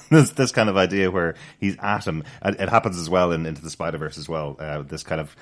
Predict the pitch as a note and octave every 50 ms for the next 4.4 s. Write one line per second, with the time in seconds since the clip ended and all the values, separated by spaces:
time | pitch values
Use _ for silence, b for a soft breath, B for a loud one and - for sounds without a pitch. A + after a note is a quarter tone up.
0 | B B B - - F#2 E2 F2+ - - E2+ E2 - D#2 E2+ - - F2 E2 D#2
1 | D#2 B B B B - F#2+ - A2 G#2+ - - - A2 F#2+ F2+ F2+ E2+ - -
2 | F#2 D2 E2+ E2+ F2 E2+ D#2+ D#2+ D#2+ - E2 E2+ D#2+ E2 E2 D#2+ - - - F2+
3 | F2+ D#2 E2 D#2+ D2+ - - D2 D2+ D#2 D2+ E2+ D#2+ E2 E2 E2 E2 D#2+ D2+ -
4 | G#2+ G#2+ A2 A2 - - - -